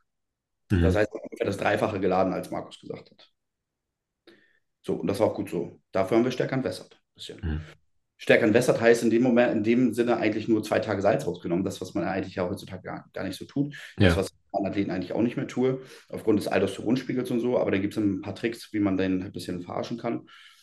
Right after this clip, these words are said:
Speaker 2: Und, ähm, das haben wir gemacht. Und dann haben wir am Wettkampftag, ähm, also ich habe zwei Tage ganz, ganz langweilig geladen.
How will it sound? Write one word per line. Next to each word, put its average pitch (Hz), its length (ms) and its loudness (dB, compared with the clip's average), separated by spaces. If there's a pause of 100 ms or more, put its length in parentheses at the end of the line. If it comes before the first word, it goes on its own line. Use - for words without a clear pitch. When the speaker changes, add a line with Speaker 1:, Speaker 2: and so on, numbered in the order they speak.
(260)
Speaker 2:
Und, 101 400 4
ähm, 95 480 2
das 95 140 -4
haben 104 80 0
wir 92 80 2
gemacht. 120 400 2 (240)
Und 104 120 2
dann 104 120 2
haben 113 100 6
wir 104 300 6
am 101 400 0 (100)
Wettkampftag, 113 960 -2 (640)
ähm, 104 440 8
also 104 160 4
ich - 60 0
habe 143 120 0
zwei 139 140 6
Tage 139 280 2
ganz, 165 540 -2 (640)
ganz 156 240 4
langweilig 98 380 2
geladen. 87 480 -4